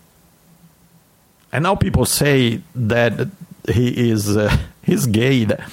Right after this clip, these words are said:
You know, there's a lot of rumors about he, him, he's dating the C E O of, uh, Radio France, the radio government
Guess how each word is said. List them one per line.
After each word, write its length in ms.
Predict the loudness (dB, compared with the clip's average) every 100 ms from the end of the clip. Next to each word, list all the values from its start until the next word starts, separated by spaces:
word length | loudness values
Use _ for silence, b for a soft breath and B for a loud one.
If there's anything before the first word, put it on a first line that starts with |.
| B B B B B B B
You 100 | 0
know, 140 | 2
there's 220 | 2 2
a 40 | 2
lot 180 | 2
of 100 | 2
rumors 540 | 4 4 4 4 4 2
about 480 | 2 2 2 0 -4 -14 -20 _ _ _ _ -20 -20 _ _ -20 -6
he, 320 | -2 0 0
him, 540 | 0 0 2 0 -2 -6 _ -4
he's 280 | 0 2 0
dating 680 | 2 2 2 2 2 0 -6 B B B B B
the 140 | -2
C 400 | -2 0 2 2
E 40 | 4
O 340 | 4 4 2
of, 760 | 2 4 4 4 2 0 -2 -8
uh, 340 | -10 -6 -2
Radio 300 | 0 2 2
France, 640 | 0 0 2 0 -2 -6 -12 -20 -8
the 160 | -2 0
radio 800 | 2 2 2 4 4 2 2 0
government 880 | 0 0 2 2 2 2 2 0